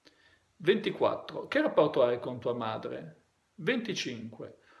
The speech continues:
ognuno dica tre fra-, frasi con il noi. Per esempio, siamo entrambi in questa stanza e ci sentiamo.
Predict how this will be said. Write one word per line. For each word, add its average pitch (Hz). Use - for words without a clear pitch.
ognuno 220
dica 208
tre 175
fra-, 190
frasi 202
con 156
il 151
noi. 120
Per 139
esempio, 135
siamo 170
entrambi 165
in 175
questa 147
stanza 123
e 170
ci -
sentiamo. 127